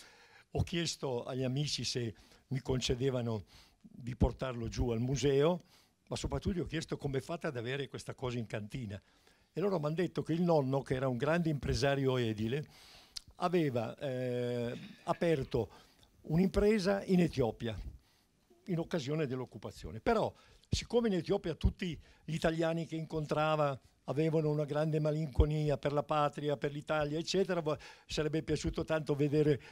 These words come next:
dei film italiani, questo impresario fonda una società di distribuzione dei film per proiettare i film in Etiopia. <laughs> Dite voi qual è la storia incredibile.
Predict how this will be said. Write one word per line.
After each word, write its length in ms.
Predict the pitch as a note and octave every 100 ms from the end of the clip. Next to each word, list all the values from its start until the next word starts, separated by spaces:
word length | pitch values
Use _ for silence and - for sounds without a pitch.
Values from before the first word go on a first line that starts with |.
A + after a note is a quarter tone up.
| -
dei 140 | D3
film 280 | D3+ D#3+ D#3
italiani, 680 | D#3 G3 F#3+ G#3+ A3+ G#3+ F#3 - _ _
questo 280 | - G3+ -
impresario 840 | D3+ F3+ F#3 G3 A3 G#3+ G#3 F3 _ -
fonda 680 | - - F3 C3 A#2 G2+ G2+ _ _ _ _
una 460 | - G#3 D#3+ A#2+ G#2 _ _ _ _ -
società 500 | D3+ - E3+ - F3
di 160 | C3
distribuzione 920 | C3 C#3 - D#3+ C#3+ E3+ - G3 F3 D#3
dei 180 | D3
film 380 | D#3 G#3+ A3+ A3 F3+ - _
per 180 | - E3
proiettare 520 | - E3+ E3 G#3 G3
i 60 | E3
film 340 | - G#3 G#3 F3+ -
in 180 | G#3 G#3
Etiopia. 640 | D#3+ - F#3 D#3 - G#2
<laughs> 1080 | G2 - _ _ _ _ _ _ - - -
Dite 300 | C#3 A3 F#3
voi 280 | D3+ G3 D#3 - - - - -
qual 260 | - - G3+
è 80 | G3
la 100 | E3
storia 480 | - E3 F3+ F3 D#3
incredibile. 880 | D#3 C#3 D#3 D3+ D3+ D3+ C#3 B2+